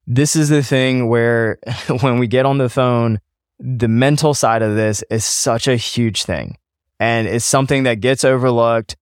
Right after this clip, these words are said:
when people are going through this rehab process. It's kinda check in, check out,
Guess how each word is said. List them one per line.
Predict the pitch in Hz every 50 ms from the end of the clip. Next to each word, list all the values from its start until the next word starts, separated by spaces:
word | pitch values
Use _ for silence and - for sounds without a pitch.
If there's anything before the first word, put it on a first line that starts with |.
| _ _ _ _ _ _ _ _ _ _ _
when | - 101 131 135 131 127 120
people | - 139 120 127
are | 127
going | 117 117 120 127 131
through | - 147
this | 139 127 -
rehab | 135 131 131 127 120 -
process. | - 123 117 117 117 - 120 113 -
It's | 113 104
kinda | - - 117 107
check | - - 139 127 - 143
in, | 135 131
check | 127 - 131 127 -
out, | 117 113 113 113 110 104